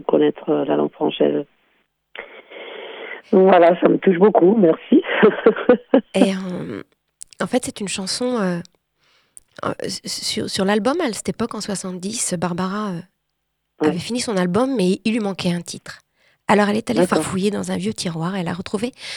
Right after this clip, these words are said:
Speaker 2: ce test qu'elle avait écrit fort longtemps avant et qui était tiré d'un rêve qu'elle avait fait.
Speaker 1: D'accord.
Speaker 2: Et depuis, des psychanalystes professionnels se sont penchés sur la question. Et il y a deux pistes.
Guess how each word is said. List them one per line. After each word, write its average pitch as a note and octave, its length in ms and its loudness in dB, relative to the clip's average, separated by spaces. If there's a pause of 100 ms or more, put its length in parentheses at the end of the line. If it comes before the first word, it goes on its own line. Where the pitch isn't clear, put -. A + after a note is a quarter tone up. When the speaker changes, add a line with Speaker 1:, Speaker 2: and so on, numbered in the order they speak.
(120)
Speaker 2:
ce - 160 -2
test - 360 0
qu'elle F3+ 200 2
avait F3+ 220 -2
écrit - 260 -6
fort - 340 -4
longtemps G#3+ 320 -6
avant F3+ 280 -4 (540)
et G3 80 -4
qui - 80 -2
était G#3+ 160 -2
tiré A#3+ 260 2
d'un G#3+ 100 4
rêve F#3 280 0
qu'elle F3 160 -2
avait E3 180 -2
fait. - 280 -14 (720)
Speaker 1:
D'accord. E3 400 -4 (600)
Speaker 2:
Et G3+ 140 6
depuis, G#3 580 2 (560)
des E3+ 540 0
psychanalystes F3+ 840 -4
professionnels G3+ 600 -6
se F3+ 100 -8
sont F3+ 180 -8
penchés G#3 280 -4
sur G#3 180 -2
la F#3+ 80 -6
question. E3+ 480 -8 (240)
Et F3+ 80 -4 (220)
il F3 120 -6
y F#3 80 -2
a F3+ 280 -2 (260)
deux G3 160 0
pistes. - 540 -12